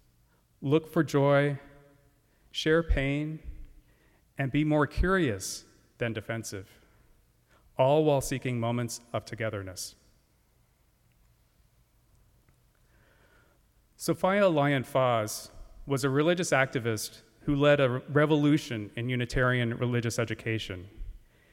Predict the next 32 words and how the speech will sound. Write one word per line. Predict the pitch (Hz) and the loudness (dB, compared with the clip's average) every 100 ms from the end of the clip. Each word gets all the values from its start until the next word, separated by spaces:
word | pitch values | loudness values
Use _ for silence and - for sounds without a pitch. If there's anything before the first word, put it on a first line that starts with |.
| _ _ 147 | _ _ -2
In | 151 | 2
nineteen | 180 190 170 | 2 2 -2
sixty, | - 156 - 117 107 104 | 0 -2 -2 -4 -4 -6
she | - 147 | -6 -2
delivered | 147 160 175 170 | 2 2 4 0
a | |
speech | 160 143 131 - - | 0 -2 -2 -4 -6
at | 123 | -4
the | 120 | -2
Friends | - 143 156 135 | 0 2 2 0
General | 120 131 127 123 | -2 0 2 0
Conference, | - 117 113 98 98 - - _ _ | -2 -4 -2 -6 -8 -12 -16 _ _
the | 131 131 | -2 0
annual | 143 151 139 | 2 2 2
gathering | 117 113 113 113 107 | 0 0 0 -4 -6
of | |
Quakers. | - 120 117 98 90 - _ _ - _ _ _ _ _ _ - | -4 -4 -4 -8 -10 -16 _ _ -20 _ _ _ _ _ _ -2
In | 202 | 2
that | 190 131 | 2 0
speech, | - 107 101 - _ _ | -2 -6 -8 -16 _ _
one | 135 185 | -2 -2
point | 208 175 160 | 0 0 0
she | - | -2
made | 127 123 113 107 | -2 0 -2 -2
was | 113 | -4
about | 117 120 120 - | 0 2 2 2
her | 147 | 0
hope | - 180 135 - - | 2 2 2 -2 -6
that | 117 - | -6 -4
scientists | 135 131 147 - 160 160 - - _ _ _ - | -4 -2 -2 -2 -4 -4 -10 -18 _ _ _ -6
and | 113 | -2
psychologists | 123 - 143 139 123 104 104 - | -2 2 4 4 2 0 -6 -10